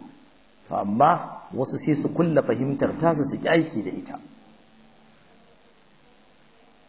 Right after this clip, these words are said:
وقد شكا النبي صلى الله عليه وسلم إلى ربه من، من هجر قومه هذا القرآن. Allah Ta'ala ya kai kuka, ya kai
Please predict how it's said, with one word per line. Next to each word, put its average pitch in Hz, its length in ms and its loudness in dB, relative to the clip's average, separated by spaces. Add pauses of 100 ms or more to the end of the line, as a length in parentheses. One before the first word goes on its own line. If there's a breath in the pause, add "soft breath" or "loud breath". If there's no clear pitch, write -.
(1080)
وقد 175 280 4
شكا 185 340 4
النبي 160 380 6
صلى 147 100 6
الله 139 80 4
عليه 170 100 6
وسلم 160 160 6
إلى 143 280 6 (100)
ربه 151 460 4 (480)
من، 151 200 2 (160)
من 156 180 0
هجر 175 500 6
قومه 180 420 6 (120)
هذا 156 300 6
القرآن. 123 600 0 (800)
Allah 143 380 6
Ta'ala 120 360 2
ya 117 120 4
kai 120 160 -4
kuka, 170 420 2 (680)
ya 131 160 4
kai 139 160 0